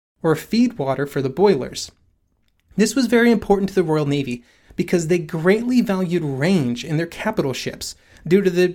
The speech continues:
geographical distances that they would have to traverse, whereas other nations generally put far less importance on capital ship endurance,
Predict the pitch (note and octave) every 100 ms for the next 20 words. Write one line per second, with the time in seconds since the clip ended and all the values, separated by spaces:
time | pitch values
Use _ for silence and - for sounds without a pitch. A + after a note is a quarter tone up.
0 | - - E3 D#3+ D3+ D#3 E3 D#3 D3 C#3
1 | F#3 F#3 C3+ B2 B2 A#2+ C#3 D3 D3 -
2 | B2+ - B2+ C3+ D3+ E3+ - - - _
3 | _ _ - F3 F3 E3 F#3+ A3+ A#3 D3
4 | C3 C#3 C#3+ - F3 G#3+ G#3+ G#3 - -
5 | E3 D3 G#3 C4 A#3 - D#3 D3 B2+ D#3+
6 | D#3 D3 C#3 D#3 D3+ - B2+ B2+ B2+ E3
7 | C3+ - -